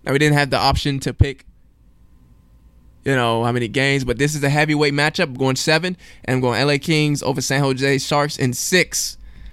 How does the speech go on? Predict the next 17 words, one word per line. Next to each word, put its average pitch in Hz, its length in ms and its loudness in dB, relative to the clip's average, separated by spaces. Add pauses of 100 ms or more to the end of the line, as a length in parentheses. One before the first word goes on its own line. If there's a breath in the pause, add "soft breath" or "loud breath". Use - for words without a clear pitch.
(240 soft breath)
And 123 260 0
now 123 120 0
the 123 80 -2
conference 143 320 0
finals. 165 500 0 (1160 loud breath)
Nashville 139 400 -2
versus 131 300 -4
the 127 80 -8
Kings. 190 640 0 (800 soft breath)
Nashville, 151 640 2
again, 127 320 0
I 117 100 0
just 123 260 -4
think 143 300 0
they're 131 220 2
the 127 120 0
best 139 520 -2